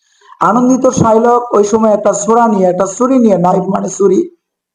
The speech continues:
এক্ষেত্রে ডিলাইটেড শাইলক, আনন্দিত শাইলক, অর্থাৎ আনন্দে পরিপূর্ণ বিজয়ী শাইলক wanted towards, মানে walk towards, তার দিকে কি করেছিল?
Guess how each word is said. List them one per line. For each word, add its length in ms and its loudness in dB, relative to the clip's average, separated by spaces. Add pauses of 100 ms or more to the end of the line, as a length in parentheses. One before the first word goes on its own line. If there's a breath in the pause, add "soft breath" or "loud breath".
(520)
এক্ষেত্রে 440 0
ডিলাইটেড 540 2 (140)
শাইলক, 540 0
আনন্দিত 540 0
শাইলক, 500 2 (480 soft breath)
অর্থাৎ 300 -2
আনন্দে 480 0
পরিপূর্ণ 640 0
বিজয়ী 540 2
শাইলক 560 0 (400 loud breath)
wanted 480 2 (200)
towards, 360 0 (360)
মানে 160 -4
walk 520 0
towards, 340 2
তার 220 0
দিকে 220 -2
কি 140 -4
করেছিল? 400 0